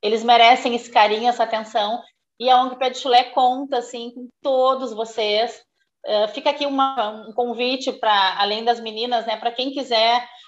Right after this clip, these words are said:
é, agendar uma visita lá no santuário, serão muito bem-vindos. A gente só pede que agende, pessoal, porque, assim, lá é um centro de recuperação. Então, tem cavalos em tratamento,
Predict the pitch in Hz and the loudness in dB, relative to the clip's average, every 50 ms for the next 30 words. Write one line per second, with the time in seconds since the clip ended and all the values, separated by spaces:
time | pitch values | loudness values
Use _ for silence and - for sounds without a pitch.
0 | _ _ - 220 220 220 220 226 214 247 247 240 240 240 247 247 254 240 247 240 | _ _ -4 0 2 2 2 2 2 0 2 4 6 6 6 4 2 0 -2 -6
1 | 208 254 262 254 262 240 226 226 240 240 - 240 233 233 247 240 226 214 214 226 | -8 -8 -6 -4 0 2 2 0 0 -2 -4 -6 -6 -2 0 2 2 4 2 2
2 | 226 233 233 247 240 233 240 240 240 240 247 254 269 277 277 214 220 220 220 208 | 0 -2 -6 -4 -4 -4 -4 -4 -6 -8 -8 -8 -8 -10 -8 -8 -8 -6 -6 -6
3 | 208 214 208 220 226 240 233 254 254 - - - 240 226 262 262 - - 285 294 | -4 -4 -4 -4 -6 -6 -8 -8 -10 -6 -2 0 0 0 0 0 0 0 0 2
4 | - 269 262 269 269 277 - - 247 240 214 220 208 190 196 220 240 247 240 - | 2 2 2 2 0 -2 0 2 2 2 2 0 -4 -4 -4 -6 -8 -10 -8 -8
5 | 208 208 208 - 214 196 190 190 208 233 233 233 233 233 240 226 214 208 - - | -8 -6 0 4 4 4 4 4 0 -2 -2 -2 -2 -2 -2 -6 -6 -8 -14 -20
6 | - - - - - - 220 220 220 220 233 240 247 247 254 262 262 - 269 254 | -20 -20 -20 -16 -4 2 4 6 6 8 8 8 8 6 4 2 0 2 2 2
7 | 262 262 262 247 269 240 247 247 247 254 - 247 240 247 262 262 - - 254 220 | 0 0 -2 2 4 4 4 4 2 0 2 4 6 6 6 4 2 4 4 4
8 | 196 185 196 190 - _ _ _ _ _ - 175 165 175 190 196 185 _ _ _ | 4 2 -2 -8 -14 _ _ _ _ _ -6 -6 -4 -6 -8 -12 -16 _ _ _
9 | _ 180 170 160 165 180 175 180 160 170 170 175 170 175 180 175 - - 262 277 | _ -12 -10 -6 -6 -4 -2 -2 -2 -2 -4 -8 -10 -12 -12 -10 -8 -6 -4 -2
10 | 302 277 262 262 247 240 247 - 220 208 208 214 | -2 -2 -2 -2 -4 -4 -4 -4 -4 -4 -6 -12